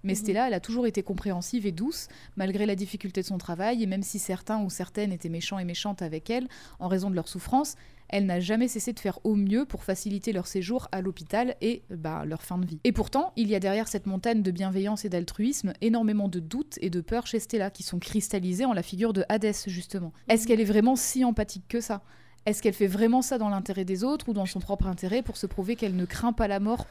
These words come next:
Speaker 1: pour elle-même, en fait ? Genre, elle craint pas la mort pour les autres, mais pour elle, qu'en est-il, tu vois, finalement ?
Speaker 2: Ouais.
Speaker 1: Chaque esprit va vivre différentes étapes,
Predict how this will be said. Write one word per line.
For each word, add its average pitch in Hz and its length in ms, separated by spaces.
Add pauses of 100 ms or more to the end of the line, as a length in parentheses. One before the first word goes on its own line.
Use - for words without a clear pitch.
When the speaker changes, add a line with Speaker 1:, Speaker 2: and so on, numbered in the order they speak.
(140)
Speaker 1:
pour 240 220
elle-même, 226 340
en 185 80
fait ? 180 300
Genre, 180 140
elle 175 60
craint 196 180
pas 190 120
la 190 100
mort 196 160
pour 190 160
les 180 160
autres, 320 140
mais 202 100
pour 208 240
elle, 196 140
qu'en - 260
est-il, 226 300
tu - 120
vois, 185 80
finalement ? 175 400 (320)
Speaker 2:
Ouais. 220 180
Speaker 1:
Chaque 269 220
esprit 302 360
va 208 160
vivre 214 240
différentes 196 560
étapes, 190 360